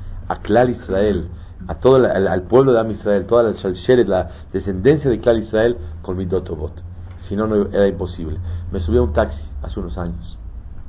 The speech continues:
y me dice, "Dígame, señor", me dice el taxista,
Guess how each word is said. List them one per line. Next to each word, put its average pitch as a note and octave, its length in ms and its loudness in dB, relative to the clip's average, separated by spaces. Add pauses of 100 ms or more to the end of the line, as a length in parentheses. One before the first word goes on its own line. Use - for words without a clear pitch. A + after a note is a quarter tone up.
(680)
y F2+ 60 -10
me F#2 120 -4
dice, F#2 540 -2 (560)
"Dígame, B2 380 -6
señor", E2+ 260 -10 (960)
me F#2 60 -6
dice F#2 140 -4
el - 40 -8
taxista, E2+ 460 -10